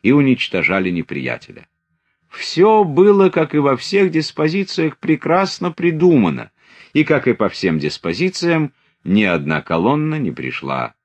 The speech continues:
в своё время и на своё место. Когда диспозиция была готова в должном количестве экземпляров, был призван офицер и послан к Ермолову, чтобы передать ему бумаги для исполнения.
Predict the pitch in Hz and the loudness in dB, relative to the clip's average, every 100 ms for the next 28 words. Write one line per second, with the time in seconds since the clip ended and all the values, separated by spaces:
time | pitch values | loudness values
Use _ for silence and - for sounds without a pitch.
0 | _ - - 67 65 58 60 57 82 143 | _ -16 -12 -8 -6 -6 -8 -8 0 0
1 | 151 151 _ _ _ _ _ - 85 76 | 0 -6 _ _ _ _ _ -4 -2 -2
2 | - 64 69 78 58 - - - _ _ | -6 -8 -6 -8 -10 -14 -18 -20 _ _
3 | _ _ _ _ _ _ _ _ _ _ | _ _ _ _ _ _ _ _ _ _
4 | _ _ _ _ _ 98 98 110 101 - | _ _ _ _ _ -2 2 2 0 -2
5 | 101 92 90 92 76 78 73 76 85 73 | -4 -2 -4 -4 -2 -2 -2 -2 -2 -4
6 | 64 64 78 67 67 64 67 65 65 62 | -6 -4 -4 -4 -10 -10 -8 -10 -10 -14
7 | 60 60 57 60 73 120 135 123 80 71 | -12 -12 -12 -14 -4 -2 -2 -6 -6 -6
8 | 64 - 71 58 60 60 - - 127 135 | -6 -10 -10 -10 -14 -16 -16 -10 -4 -4
9 | 101 - 95 - 87 82 - 76 67 65 | -4 -6 -10 -6 -8 -8 -8 -6 -6 -8
10 | 62 60 57 _ _ - 131 98 - 71 | -10 -12 -14 _ _ -4 0 0 0 -6
11 | 95 123 113 107 87 64 62 76 78 71 | -4 -4 -4 -6 -6 -8 -8 -8 -8 -12
12 | 67 69 - 67 64 57 52 - | -12 -12 -12 -10 -10 -12 -18 -20